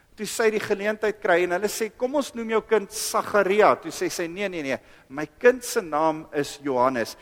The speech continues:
Die Here is genadig." D-, dis so mooi, want ek dink sy besef iets, daar gaan 'n openbaring vir haar oop. Die Here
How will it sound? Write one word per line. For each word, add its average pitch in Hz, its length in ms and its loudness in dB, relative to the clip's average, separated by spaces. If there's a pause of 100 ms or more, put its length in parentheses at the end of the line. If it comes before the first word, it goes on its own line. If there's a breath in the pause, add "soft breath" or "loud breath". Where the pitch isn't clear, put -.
(160 loud breath)
Die 160 240 -6
Here 208 540 4 (420 loud breath)
is 175 460 2 (360)
genadig." 120 600 0 (1300 loud breath)
D-, - 140 -20
dis 190 160 -2
so 302 200 -10
mooi, 170 360 -2 (920 soft breath)
want 175 160 -14
ek 160 160 -6
dink 233 240 0
sy 208 320 -6
besef 165 640 -8
iets, 131 200 -14
daar 147 120 -4
gaan 220 220 -6
'n 226 80 -16
openbaring 180 680 -2
vir - 160 -8
haar 139 160 -2
oop. 104 160 -12 (1500 soft breath)
Die 139 100 -8
Here 208 380 2